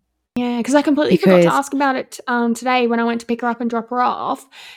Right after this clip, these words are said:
Speaker 1: and, um, then,
Speaker 2: Yeah.
Speaker 1: of course, when she was at home and I was giving her closer cuddles and stuff, I noticed it again, and I was like, "Yeah,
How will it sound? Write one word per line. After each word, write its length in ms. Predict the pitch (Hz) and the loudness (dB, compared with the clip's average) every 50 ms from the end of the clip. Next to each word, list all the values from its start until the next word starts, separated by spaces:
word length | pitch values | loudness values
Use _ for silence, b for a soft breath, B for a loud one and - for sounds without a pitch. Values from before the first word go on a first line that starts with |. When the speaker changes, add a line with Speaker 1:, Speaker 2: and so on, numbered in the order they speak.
| B B - | B B -2
Speaker 1:
and, 300 | 240 240 240 240 247 240 | 0 0 2 0 0 0
um, 300 | 240 240 240 233 240 233 | 0 2 2 0 0 2
then, 160 | 247 247 226 | 4 6 6
Speaker 2:
Yeah. 140 | 214 202 165 | 6 6 6
Speaker 1:
of 280 | 233 233 226 233 - - | 4 2 0 -2 -12 -2
course, 320 | - 247 220 220 240 226 | 0 2 2 2 2 0
when 120 | - 233 233 | -2 -2 0
she 100 | 226 233 | 0 0
was 100 | 233 220 | 0 0
at 100 | 220 220 | -2 0
home 260 | 240 262 254 233 233 | 0 0 2 2 0
and 80 | 226 220 | 0 -2
I 40 | 220 | -4
was 120 | 220 208 | -4 -4
giving 200 | 220 226 220 220 220 | -4 -4 -2 -2 -4
her 80 | 214 214 | -4 -6
closer 320 | - 226 240 214 - 240 | -6 -6 -6 -6 -8 -12
cuddles 340 | - - 226 220 233 247 - | -10 -10 -6 -6 -6 -6 -4
and 160 | 302 285 285 | -6 -6 -6
stuff, 320 | - - 311 320 359 - | -6 -4 -4 -4 -4 -4
I 80 | 277 240 | -4 -2
noticed 440 | 233 240 240 262 269 302 294 - 285 | 0 0 0 -2 -4 -4 -6 -6 -6
it 80 | 262 | -4
again, 280 | 262 233 277 294 285 269 | -4 -2 -2 0 0 0
and 100 | 285 254 | -2 -2
I 40 | 254 | -4
was 140 | 262 262 - | -6 -6 -8
like, 180 | 262 - - | -10 -10 -10
"Yeah, 140 | 269 254 | -14 -14